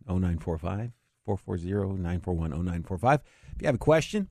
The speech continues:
and I like to start off today, like I do almost every show, by telling you we've got a, uh, seminar coming up. And, uh, you know, we're not doing these quite as frequently,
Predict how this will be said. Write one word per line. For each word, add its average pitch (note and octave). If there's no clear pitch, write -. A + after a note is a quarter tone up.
and A#2+
I -
like A#2
to G#2
start A#2+
off A#2
today, B2
like G#2+
I G#2+
do A2+
almost A2+
every E3
show, C#3
by G2
telling B2+
you G#2
we've F#2+
got G#2
a, F2
uh, D#2+
seminar A2
coming G#2+
up. B2+
And, G2+
uh, F2+
you A2
know, F#3
we're F3+
not G3
doing G#3
these D3
quite D3+
as A2
frequently, F#2+